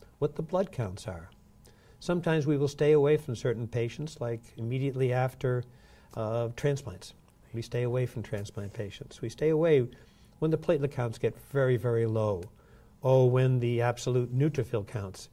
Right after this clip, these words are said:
get extremely low. So because we want to prevent any problems. We stay away from people with, uh, pacemakers because we like to use electroacupuncture, which increases the stimulation of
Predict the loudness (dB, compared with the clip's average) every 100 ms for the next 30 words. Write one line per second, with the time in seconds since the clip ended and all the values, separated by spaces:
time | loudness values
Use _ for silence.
0 | -4 -2 -2 -8 -8 -6 -6 -8 -8 -10
1 | -14 -20 -20 -20 -20 -6 -6 -4 -4 -4
2 | -2 -4 -4 -4 -4 -4 -6 -10 -6 -6
3 | -6 -10 -16 -20 -20 -20 -20 -20 -20 -4
4 | -4 0 2 2 0 -2 -2 0 2 2
5 | 2 0 -2 -10 -20 -8 -4 -2 -2 0
6 | 0 -2 -6 -12 -18 -20 -20 _ _ -20
7 | -14 -8 -6 -4 -4 -4 -4 -4 -4 -2
8 | -2 -2 -2 -4 -4 -6 -8 -8 -8 -8
9 | -8 -6 -6 -8 -16 -8 -6 -2 -2 -2
10 | -6 -6 -6 -4 0 0 2 2 0 -8
11 | -12 -20 -20 -20 -20 -20 -20 -4 -2 -2
12 | -4